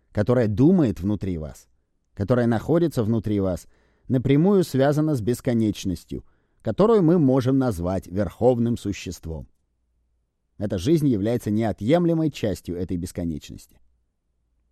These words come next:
Да, у вас есть эта прямая внутренняя связь.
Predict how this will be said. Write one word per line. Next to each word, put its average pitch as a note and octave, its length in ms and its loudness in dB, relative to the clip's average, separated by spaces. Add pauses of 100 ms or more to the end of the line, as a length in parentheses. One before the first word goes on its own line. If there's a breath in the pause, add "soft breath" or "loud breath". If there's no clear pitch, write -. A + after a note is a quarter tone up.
(640 soft breath)
Да, F#3 220 6
у D3+ 60 4
вас C#3+ 240 2
есть C3+ 240 2
эта F2+ 140 -6
прямая A2 440 0
внутренняя G#2 480 -2
связь. - 360 -14